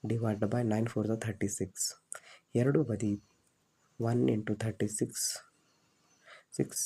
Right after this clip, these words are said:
M by thirty-six, thirty-six, thirty-six get cancels. Thirty-six is equal to C M,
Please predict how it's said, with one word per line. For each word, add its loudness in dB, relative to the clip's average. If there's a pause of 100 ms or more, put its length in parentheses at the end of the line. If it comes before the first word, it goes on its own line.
(140)
M 2 (400)
by 2 (160)
thirty-six, -4 (440)
thirty-six, -4 (100)
thirty-six -2 (100)
get -2 (100)
cancels. 0 (800)
Thirty-six 0
is 2
equal -2
to 0
C 0 (200)
M, -4